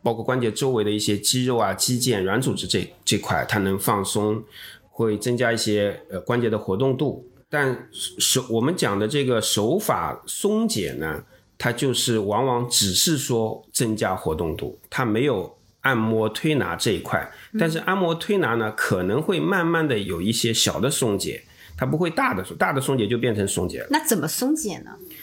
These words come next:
Speaker 1: 松解就是全方位啊。
Speaker 2: 嗯。
Speaker 1: 它既然是一个全方位的问题，那我们肯定要全方位的给它松解。
Speaker 2: 怎么，
Speaker 1: 这是我
Speaker 2: 怎么松？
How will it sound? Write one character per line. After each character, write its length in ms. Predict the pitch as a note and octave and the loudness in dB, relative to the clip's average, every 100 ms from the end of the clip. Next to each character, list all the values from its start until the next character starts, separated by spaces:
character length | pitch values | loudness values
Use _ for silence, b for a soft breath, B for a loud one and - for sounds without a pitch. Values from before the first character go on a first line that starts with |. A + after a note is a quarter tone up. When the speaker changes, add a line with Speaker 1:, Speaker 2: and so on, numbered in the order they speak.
| B - | B -6
Speaker 1:
松 200 | D4+ F4+ | 0 2
解 120 | C3+ | 2
就 140 | D#3+ | 2
是 260 | D#3+ D3+ - - | 0 -2 -4 -10
全 220 | - A2+ B2 | -4 -2 0
方 180 | G#3 B3 | 0 0
位 120 | B3 | 0
啊。 160 | F#3+ A3 _ G3+ | -2 -8 _ 0
Speaker 2:
嗯。 140 | G3+ | 2
Speaker 1:
它 120 | G3 | 2
既 200 | F#3+ C4+ | 0 2
然 160 | A3 G3 | 2 2
是 140 | A3+ | 2
一 40 | F#3 | 0
个 100 | E3+ | 0
全 220 | C#3+ C#3 | 0 0
方 100 | G#3 | 0
位 120 | A#3 | 2
的 100 | D#3+ | 2
问 180 | D3 A#2+ | 2 0
题， 120 | A#2 | 0
那 100 | C#3 | 0
我 60 | C3 | 2
们 140 | A#2 | 2
肯 140 | G#2+ A2+ | 0 0
定 80 | |
要 80 | B2+ | 0
全 240 | A2+ A2 C#3 | -2 -4 -2
方 100 | G3+ | -2
位 100 | D3+ | -2
的 100 | G#2 | -2
给 80 | |
它 100 | - | -4
松 240 | - - - | -2 -2 -2
解。 140 | - | -2
Speaker 2:
怎 100 | - | 0
么， 80 | F#3 | 2
Speaker 1:
这 40 | |
是 120 | F3+ D#3 | 4 2
我 80 | |
Speaker 2:
怎 120 | A2+ F#3+ | 2 -2
么 100 | F3 | -2
松？ 400 | - A#3 B3 | 0 0 0